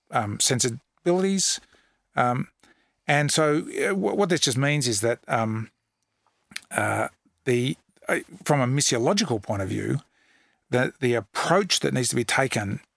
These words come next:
in each of these areas will just need to be at least a little bit different. If it's, if it's the same all over, um, then, um, you'll, you'll be missing people. And, and, um, the, the, um,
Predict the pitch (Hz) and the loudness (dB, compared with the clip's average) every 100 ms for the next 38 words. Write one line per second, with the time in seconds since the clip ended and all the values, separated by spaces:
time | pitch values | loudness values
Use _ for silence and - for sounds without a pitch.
0 | - 139 143 143 143 - - 151 147 120 | -2 0 2 0 -4 -4 0 2 2 2
1 | 120 120 117 107 107 135 135 147 147 160 | 2 2 2 0 0 0 -2 0 0 0
2 | 147 127 117 110 117 117 123 147 - 139 | 0 -2 -2 0 0 0 0 0 0 2
3 | 135 226 123 107 - _ _ - 190 - | 2 2 0 -4 -6 _ _ 0 0 0
4 | 101 117 - _ - _ - 127 131 123 | -8 -10 -20 _ -20 _ -2 0 0 0
5 | - 127 127 - - 127 - 170 180 170 | 0 0 0 0 0 0 2 2 2 0
6 | 160 160 147 135 135 107 170 - _ _ | 2 2 2 2 0 0 -2 -4 _ _
7 | _ _ _ - 120 120 120 127 _ _ | _ _ _ -2 0 2 -2 -6 _ _
8 | _ _ _ 135 123 127 127 123 - _ | _ _ _ 0 0 0 -2 -4 -8 _
9 | _ _ - 123 127 160 143 160 135 131 | _ _ -2 0 0 0 0 0 0 0
10 | 143 196 160 120 117 123 165 143 147 139 | 2 2 0 0 0 0 0 0 0 0
11 | 143 - - 151 160 143 131 - _ - | -2 -6 -2 -2 0 0 0 -4 _ -4
12 | 131 127 127 | -2 0 -4